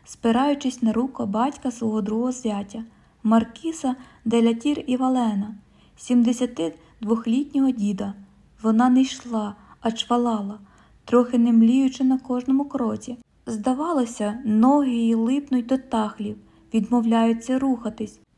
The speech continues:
і серце її б'ється в грудях, як спіймане звірятко. Вона схудла. Від сивого волосся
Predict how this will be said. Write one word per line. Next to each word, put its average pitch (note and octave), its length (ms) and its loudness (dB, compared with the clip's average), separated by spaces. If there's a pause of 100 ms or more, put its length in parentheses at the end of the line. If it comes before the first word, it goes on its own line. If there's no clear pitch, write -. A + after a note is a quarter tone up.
і A#3 100 4
серце C#4+ 500 -4
її A3+ 200 -2
б'ється A#3 500 -2
в - 20 -6
грудях, A3 500 -4 (380)
як A3 200 0
спіймане B3+ 500 2
звірятко. C4 640 -4 (460)
Вона A3 220 2
схудла. G3+ 580 -10 (500)
Від A3+ 220 -2
сивого A#3 420 0
волосся A3+ 600 -2